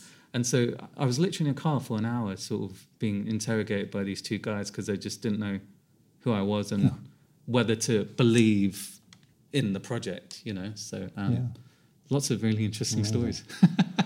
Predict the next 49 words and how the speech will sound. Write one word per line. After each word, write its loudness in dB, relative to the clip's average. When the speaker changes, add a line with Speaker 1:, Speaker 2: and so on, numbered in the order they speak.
Speaker 2:
And 8
while 8
we're 8
on 4
the, 8
um, 4
sort 0
of 0
area 2
of -2
activism, -2
Stephen, 6
I, 0
I -4
would 4
love 4
to 0
ask -4
you 6
just -6
to -8
say 0
a -8
few 4
words 4
about -4
the -6
sort -4
of -4
origins 4
and 2
aims 4
of, -2
of -6
your 0
interest 4
in, 4
in 0
pictograms, -2
uh, 0
with 6
the 0
London 2
is, 0
is -4
Burning -2
project -14
in -8
particular. -6